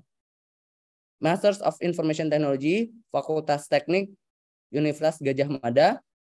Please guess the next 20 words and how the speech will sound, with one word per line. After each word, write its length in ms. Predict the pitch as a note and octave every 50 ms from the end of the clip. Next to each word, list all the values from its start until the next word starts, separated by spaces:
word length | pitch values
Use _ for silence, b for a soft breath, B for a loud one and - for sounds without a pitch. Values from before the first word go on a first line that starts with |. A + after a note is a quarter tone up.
| _ _ _ _ _ _ _ _ _ _ _ _
Kemudian 760 | C#3+ C#3 C#3 C#3+ C#3 C3 C3+ C#3 C#3+ D3+ D#3 D#3 D#3 D#3 D#3 - _ _ _ _ _
merupakan, 800 | - C#3 D3 D3 D3 - D3 D3 - E3 E3 E3+ F3+ F3+ F3+ F#3+ F#3 - _ _ _ _ _ _ _ A#2+
eh, 840 | B2+ C3 C3 C3 B2+ C3 C3 B2+ B2+ B2+ C3 C3 B2+ C3 C3 B2+ B2+ C3+ C3 _ _ _ _ _ _ _ _ _ _ _ _ _ _ _ _ _
tim 160 | _ F#3 G3 G3
leader 480 | G3 F#3 F3+ F3 G3 G#3 A3 A#3 C4 - _
dari 480 | - C#3 C#3 C#3 C#3 C#3 D#3 E3 F3
Information 640 | F3 E3+ E3 D#3 D3 C#3+ C#3 - - - D3+ D3 D3+
System 400 | - D#3+ D#3 D#3 - D#3+ D#3+ D3
Integration 640 | D3+ D3 - C3+ C#3 C3+ C3+ - - E3 F#3+ A3 A#3 - _ _ _ _ _ _
Universitas 360 | - C3+ C3+ - C#3+ C#3+ -
Gajah 200 | C#3 C3+ C#3+ C#3 C3+
Mada 400 | C3 C3 C3+ C#3 E3 F#3+ - - - _ _
pada 320 | C3+ C3 C#3 C3+ C3+ C3
tahun, 400 | - C3+ C3 C#3 C3+ C3 C3+ C3+ C3+ - _ _
eh, 200 | - B2+ B2+ B2
pada 200 | C3 C3 C3+ C#3
Juli 300 | C3+ C3+ C#3+ C#3 C3+ C#3
dua 100 | C3+ C3+
ribu 80 | C3
sembilan 560 | C3 - C3 B2 B2 B2+ C3+ D3+ F3+ G3+ G3+